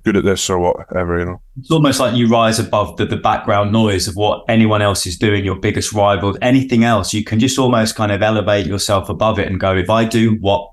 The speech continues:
Speaker 2: I know I can do, it's in the bag." Is
Speaker 1: Yeah,
Speaker 2: that
Speaker 1: yeah.
Speaker 2: how you're feeling now looking forward to, to this year and beyond?
Speaker 1: Yeah, I mean, obviously, you know, I'm confident. The thing with me is there's another <laughs> wee-, weird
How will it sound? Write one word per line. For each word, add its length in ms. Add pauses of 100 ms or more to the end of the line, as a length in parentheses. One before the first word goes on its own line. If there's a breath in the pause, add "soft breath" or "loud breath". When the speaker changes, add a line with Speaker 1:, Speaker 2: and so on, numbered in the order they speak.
Speaker 2:
I 160
know 240
I 100
can 220
do, 360 (280)
it's 180
in 120
the 80
bag." 460 (200)
Is 280
Speaker 1:
Yeah, 80
Speaker 2:
that 120
Speaker 1:
yeah. 180
Speaker 2:
how 120
you're 100
feeling 340
now 280
looking 280
forward 340
to, 140
to 160
this 220
year 160
and 100
beyond? 400 (580)
Speaker 1:
Yeah, 160
I 60
mean, 280 (360)
obviously, 460
you 200 (520)
know, 80
I'm 160
confident. 580
The 60
thing 240
with 140
me 140
is 380 (360)
there's 160
another 280
<laughs> 40
wee-, 140
weird 360